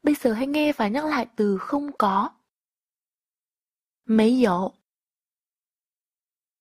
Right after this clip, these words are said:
Mấy. Mấy. Dậu.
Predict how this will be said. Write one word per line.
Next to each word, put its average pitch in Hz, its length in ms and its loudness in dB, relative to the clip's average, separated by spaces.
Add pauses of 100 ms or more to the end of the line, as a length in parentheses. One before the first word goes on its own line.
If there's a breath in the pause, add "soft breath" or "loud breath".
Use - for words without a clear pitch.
(340)
Mấy. 214 640 4 (1700)
Mấy. 214 640 2 (1600)
Dậu. 196 640 0